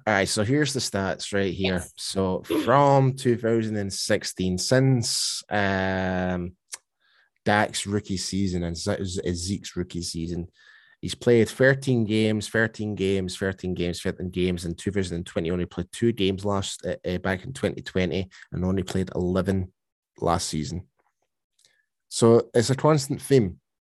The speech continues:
Speaker 2: Yeah.
Speaker 1: You're, you're, he's missing now twenty-five, no, not twenty-five, a bit, a bit, a bit, yeah, just, just under twenty-five percent of the season he's missing out on games.
Speaker 2: Right. And they're, they're up there selling me that they're gonna have a complete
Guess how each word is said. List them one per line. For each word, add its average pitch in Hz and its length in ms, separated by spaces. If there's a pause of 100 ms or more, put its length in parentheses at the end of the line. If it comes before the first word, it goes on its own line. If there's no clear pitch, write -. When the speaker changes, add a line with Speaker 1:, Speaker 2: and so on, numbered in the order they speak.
(580)
Speaker 2:
Yeah. 220 280 (300)
Speaker 1:
You're, 120 300
you're, 131 260
he's 120 220
missing 139 340
now 120 360 (640)
twenty-five, 117 720 (640)
no, 95 140
not 107 220
twenty-five, 92 380
a 110 40
bit, - 140
a - 40
bit, - 140
a 107 60
bit, - 100
yeah, 117 240
just, 135 380
just 190 200
under 151 220
twenty-five 127 540
percent 110 400
of 85 80
the 92 100
season 98 420
he's 90 160
missing 92 400
out 92 280
on 82 100
games. 85 560 (640)
Speaker 2:
Right. 254 360
And 262 340
they're, 277 460
they're 262 360
up 254 140
there 247 300
selling 240 520
me 226 300
that 214 420
they're 226 300
gonna 233 220
have 220 260
a 220 80
complete 226 480